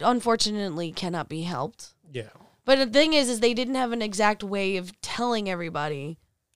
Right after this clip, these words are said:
Speaker 2: who's gonna do what and when.
Speaker 1: Pricing.
Speaker 2: Pricing was decent.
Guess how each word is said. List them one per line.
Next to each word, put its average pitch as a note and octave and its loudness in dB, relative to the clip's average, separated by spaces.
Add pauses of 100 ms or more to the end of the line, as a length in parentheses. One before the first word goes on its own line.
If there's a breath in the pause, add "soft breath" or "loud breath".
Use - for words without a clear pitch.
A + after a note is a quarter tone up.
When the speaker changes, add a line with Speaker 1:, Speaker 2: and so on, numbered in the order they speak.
(140)
Speaker 2:
who's C#3+ 0
gonna C3+ 0
do B2+ 0
what C3 0
and A#2+ -4
when. B2+ -2
Speaker 1:
Pricing. G#3+ 4 (840)
Speaker 2:
Pricing C4+ 0
was A3+ -2
decent. C#3 0